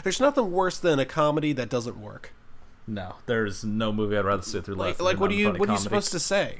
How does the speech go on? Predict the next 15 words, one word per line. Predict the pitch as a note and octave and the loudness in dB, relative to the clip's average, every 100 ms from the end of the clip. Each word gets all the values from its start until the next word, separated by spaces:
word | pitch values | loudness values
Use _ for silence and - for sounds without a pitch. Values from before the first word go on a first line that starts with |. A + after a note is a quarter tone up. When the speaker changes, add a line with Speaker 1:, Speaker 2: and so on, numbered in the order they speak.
| - | -6
Speaker 1:
There's | D3 D#3 D#3 | 2 2 2
only, | E3+ G#3 G3 F3 | 2 4 2 0
there's | C#3 D#3+ | -4 -4
only | F3+ F#3+ | 0 0
a | |
certain | C#3 F3+ | -2 0
amount | D#3 D3+ | 2 4
of | |
ways | C#3+ E3+ | 4 0
you | C#3+ | -2
could | C3 | 0
say, | C#3+ B2+ A#2 - - - - - | 0 0 -2 -18 -20 -20 -20 -10
"That's | A#2+ C3 | -10 -4
not | D#3 D#3+ | -2 0
funny." | - F#3+ A#2+ | 4 4 4